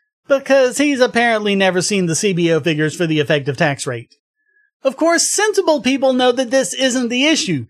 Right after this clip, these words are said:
Corporations aren't any more greedy than they were in May of twenty twenty, and they can't just decide on a whim what their profits are going to be.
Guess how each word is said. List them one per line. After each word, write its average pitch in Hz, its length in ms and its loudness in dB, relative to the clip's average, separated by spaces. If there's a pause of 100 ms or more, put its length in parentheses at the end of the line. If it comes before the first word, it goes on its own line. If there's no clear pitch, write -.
(180)
Corporations 370 680 0
aren't 285 300 2
any 285 320 0
more 208 380 2
greedy 226 380 -2
than 202 180 -2
they 185 140 4
were 190 200 2
in 180 140 0
May 180 160 2
of 175 100 -2
twenty 185 340 0
twenty, 220 400 -2 (140)
and 294 140 0
they 349 80 0
can't 427 280 -4
just 381 220 -2
decide 320 640 0
on 302 180 0
a 285 120 2
whim 320 440 0
what 311 140 4
their 330 160 2
profits 330 500 -2
are 233 60 2
going 208 280 2
to 180 60 0
be. 127 340 -4